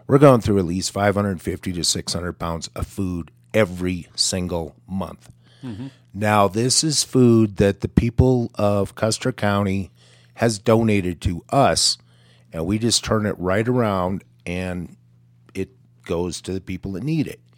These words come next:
Speaker 1: It is not our main objective, obviously, but in these times, people need help. I'm seeing it quite a bit more now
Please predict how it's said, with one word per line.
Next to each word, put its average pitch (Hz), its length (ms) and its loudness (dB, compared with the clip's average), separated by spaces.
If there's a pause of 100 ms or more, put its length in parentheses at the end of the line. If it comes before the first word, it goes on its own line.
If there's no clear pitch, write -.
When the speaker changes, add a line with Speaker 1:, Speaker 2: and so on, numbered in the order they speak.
(440)
Speaker 1:
It 104 200 0
is 107 640 -2
not 101 460 -2 (100)
our 87 380 -4 (240)
main 143 260 2
objective, 87 640 -2
obviously, 82 720 -6 (880)
but 110 420 4
in 98 180 -6
these 110 340 -2
times, 110 680 -2 (160)
people 147 260 -2
need 127 200 0
help. 101 320 0 (920)
I'm 101 400 -2
seeing 101 440 -4
it 98 260 -4 (220)
quite 117 400 0
a 131 40 0
bit 120 220 0
more 104 420 4
now 95 580 -2